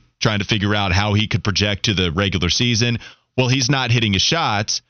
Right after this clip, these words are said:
but he can still move the basketball. He can be still a good connector. You can throw him in a system, and it doesn't really matter. But with Bouknight, that's not anything that he's doing right now.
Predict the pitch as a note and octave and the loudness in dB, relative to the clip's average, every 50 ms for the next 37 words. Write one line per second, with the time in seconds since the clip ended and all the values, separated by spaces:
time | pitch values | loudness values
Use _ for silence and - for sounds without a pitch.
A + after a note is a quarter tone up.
0 | _ _ _ - A#2+ D3+ D3 C#3+ D3+ - C#3+ C3 - - C#3+ C3+ C3 C#3 D#3+ E3 | _ _ _ -4 -2 0 0 0 0 0 0 0 0 -2 -2 0 0 0 0 0
1 | - - G#2+ F2+ F#2+ F#2 F2+ F2+ - - E2 D#2+ D#2 E2 F2 G#2 G2+ A#2 G#2+ - | -2 -2 -2 0 0 0 -2 -2 -2 -2 0 0 0 0 0 0 0 0 0 0
2 | - D3 C#3 C3 B2 - B2 A#2 F2+ - C#3 C#3 C#3 A2 - - A#2+ A2 A2 C3 | 0 -2 -2 -2 -2 -2 -4 -2 -2 0 0 0 -2 -2 -2 0 0 2 0 0
3 | C#3 - - G#2 F2 D#2+ F#2+ F2+ G2+ E2 - - - A#2+ C3+ D#3 D3+ C#3+ C3 C3 | -2 -2 -2 -2 0 -2 -2 -2 -4 -6 -6 -2 0 0 2 2 2 2 2 2
4 | A#2+ A2 G2+ - - G#3+ F#3 - E3+ D#3 C#3+ C#3 C3+ E3 D3 B2+ B2+ A#2 A2 G#2 | 2 2 2 0 0 -2 0 0 0 0 0 0 -2 -2 -2 -2 0 0 0 2
5 | G#2 A#2 D#3 G#3 A#3 D3+ F#2+ D2+ - - - - - _ - D#3+ D3+ C3+ A2 G2 | 2 2 0 0 0 0 0 -2 -4 -6 -12 -20 -6 _ -2 0 0 -2 -2 -2
6 | - B3 - - F#3+ E3 C#3+ B2+ A#2+ A2+ A2 - - - - _ _ _ - - | -2 -4 -2 0 0 0 2 0 0 -2 -4 -6 -12 -20 -20 _ _ _ -2 -2
7 | - - B3+ B3+ B3+ A#3 G#3 - - G#3+ G3+ F3+ D#3 D#3 D3 A#2 G#2 C3+ F3 G#3+ | 0 0 0 0 0 0 0 0 0 0 0 0 0 0 0 0 0 0 0 0
8 | G#3 C#3+ A2 F#2 D#2+ B1 - D#2+ D2+ B1+ - - | 0 0 0 0 -2 -2 -2 -4 -4 -4 -6 -10